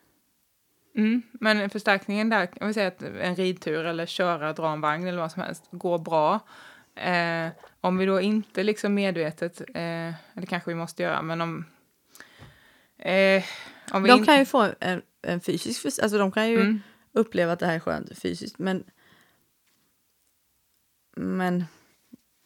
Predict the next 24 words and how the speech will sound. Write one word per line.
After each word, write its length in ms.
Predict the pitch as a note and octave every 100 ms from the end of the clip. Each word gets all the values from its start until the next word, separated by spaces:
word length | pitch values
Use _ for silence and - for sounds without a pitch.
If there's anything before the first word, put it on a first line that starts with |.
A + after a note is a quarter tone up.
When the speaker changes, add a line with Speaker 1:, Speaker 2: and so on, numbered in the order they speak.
| _ _ _ _ _
Speaker 2:
Det 160 | F#3 F#3+
är 60 | G3+
vi 120 | G#3+
lite 380 | G3 G#3 G3+ F#3
tveksamma 400 | G3+ G3 F3+ F3
till 220 | F3 D#3+
om 140 | E3
de 160 | E3 E3
verkligen 360 | E3 D#3+ E3
gör 180 | E3+ D#3
första 280 | D#3+ - D3
gången. 240 | C#3 D#3 F#3 _ _
Speaker 1:
Mm. 220 | G3 F#3 G3+ _ _ _ _ _ _ _ _ - _ _ _ _ _ _ -
Speaker 2:
Eh, 280 | - - -
utifrån 380 | - E3+ F3 E3+
hur 60 |
vi 60 | D#3+
har 80 | F3+
pratat 260 | - -
innan. 200 | - F#3 - _ -
Speaker 1:
Mm. 120 | F#3 E3+
Speaker 2:
Så 120 | G#3
jag, 160 | G#3 G3
jag, 160 | G3+